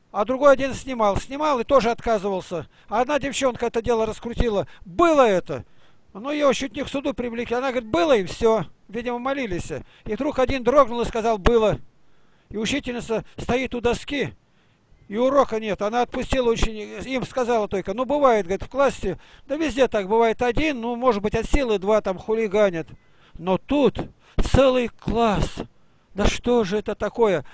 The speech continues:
И она уткнулась в доску грифельную и заплакала. Как лозинка такая. А другие как будто ничего не видят. Лгут на каждом шагу. Не было ничего. И оказалось, всё это было.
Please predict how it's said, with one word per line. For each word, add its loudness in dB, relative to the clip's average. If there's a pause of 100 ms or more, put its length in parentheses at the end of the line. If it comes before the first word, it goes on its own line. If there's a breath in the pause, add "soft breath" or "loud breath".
(160 soft breath)
И -4
она 4
уткнулась 2
в 8
доску 6
грифельную -4
и -4
заплакала. -2 (3250)
Как -8
лозинка -6
такая. -6 (960)
А -8
другие -2
как -2
будто 0
ничего -2
не -6
видят. -8 (320)
Лгут 0
на 0
каждом -2
шагу. -4 (280)
Не 4
было 2
ничего. 2 (280 soft breath)
И -8
оказалось, 0
всё 4
это 0
было. 2